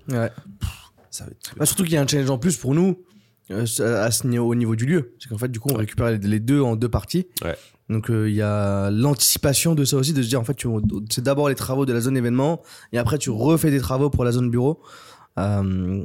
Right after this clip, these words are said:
Speaker 1: avec un bon petit challenge quand même, hein.
Speaker 2: Ouais, puis on sait que les travaux, c'est toujours un truc, euh, tu te dis, ouais, ça prend deux semaines, au final, ça prend trois
Speaker 1: Ouais.
Speaker 2: semaines. Non, non, de ouf. En vrai, euh, franchement, ça va être stylé.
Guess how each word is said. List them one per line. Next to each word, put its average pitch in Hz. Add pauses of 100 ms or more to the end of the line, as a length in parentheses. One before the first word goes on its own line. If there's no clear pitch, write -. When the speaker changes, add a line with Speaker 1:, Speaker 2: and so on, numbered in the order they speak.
(140)
Speaker 1:
avec 107
un 98
bon 117
petit -
challenge 120
quand 92
même, 101
hein. 127 (380)
Speaker 2:
Ouais, 117
puis -
on 90
sait 101
que -
les 98
travaux, 92
c'est 92
toujours 92
un 85
truc, -
euh, 85 (760)
tu -
te 101
dis, 101
ouais, 110
ça 95
prend 95
deux 92
semaines, 92
au 87
final, 90
ça -
prend -
trois -
Speaker 1:
Ouais. 104
Speaker 2:
semaines. 156 (1200)
Non, 107
non, 175
de 113
ouf. 175
En 95
vrai, 139
euh, 101
franchement, 113
ça 127
va 101
être 101
stylé. -